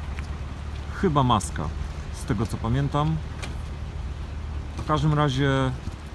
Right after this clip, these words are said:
szkoda nie była duża, wszystko zostało naprawione, e, w Oplu. E, no więc tutaj, e, i jakiś czas temu, bo to było rok czy dwa lata temu, i pięćdziesiąt tysięcy kilometrów temu.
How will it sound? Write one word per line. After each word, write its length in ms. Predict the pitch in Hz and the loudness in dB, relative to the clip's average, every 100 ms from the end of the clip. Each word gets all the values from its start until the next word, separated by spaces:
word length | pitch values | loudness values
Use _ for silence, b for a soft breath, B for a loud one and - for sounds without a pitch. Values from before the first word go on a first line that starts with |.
| - - - - - - - | -10 -10 -8 -6 -6 -6 -6
szkoda 300 | - - 135 | -2 0 4
nie 120 | 131 123 | 4 4
była 220 | 151 131 | 6 6
duża, 440 | 131 127 151 175 - - - | 6 4 4 2 0 -6 -6
wszystko 280 | - - 147 | -4 0 0
zostało 320 | 135 - 139 | 2 4 4
naprawione, 600 | 131 - - 135 127 120 | 4 4 6 6 4 4
e, 40 | 117 113 117 113 110 113 113 110 110 | 2 0 0 2 2 2 2 2 2
w 140 | 104 - | 0 0
Oplu. 380 | 170 - 135 135 | 0 2 4 4
E, 40 | 131 - - - - - - - 123 123 120 120 120 120 - | 2 -2 -6 -6 -6 -6 -6 -4 -2 0 0 0 0 0 -2
no 80 | 175 | 0
więc 200 | 160 - | 0 -2
tutaj, 540 | - 160 151 143 135 - 131 127 123 120 120 110 - | -2 0 2 2 2 0 -2 0 0 0 0 0 4
e, 40 | |
i 20 | |
jakiś 260 | 175 175 - | 4 4 0
czas 140 | 165 | -2
temu, 260 | - 196 127 | 2 2 4
bo 120 | 107 | 2
to 140 | - 107 | 0 0
było 420 | 113 110 113 113 - 110 | 2 4 2 0 -4 -2
rok 140 | 139 | -2
czy 120 | - 113 | -2 -2
dwa 120 | 123 | 0
lata 220 | 120 120 | 2 4
temu, 300 | 139 139 127 - - - - | 6 6 4 2 -4 0 2
i 60 | |
pięćdziesiąt 520 | 160 156 147 180 156 131 | 6 8 8 8 6 6
tysięcy 360 | - 151 - | 4 4 4
kilometrów 500 | - 123 120 - - | 2 4 6 4 4
temu. 220 | 131 139 | 4 6